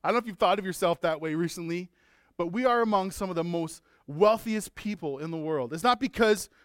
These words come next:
we're special or that we're so talented that we deserve all this money.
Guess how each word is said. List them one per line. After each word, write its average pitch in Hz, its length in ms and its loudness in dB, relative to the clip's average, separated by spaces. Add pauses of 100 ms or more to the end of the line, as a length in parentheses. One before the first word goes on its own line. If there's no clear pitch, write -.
we're 190 140 0
special 226 640 2
or 214 280 6
that 175 180 2
we're 170 140 -6
so 233 540 4
talented 208 800 2
that 175 100 -4
we 185 200 -6 (260)
deserve 214 580 2
all 208 160 6
this 185 240 -2
money. 185 400 0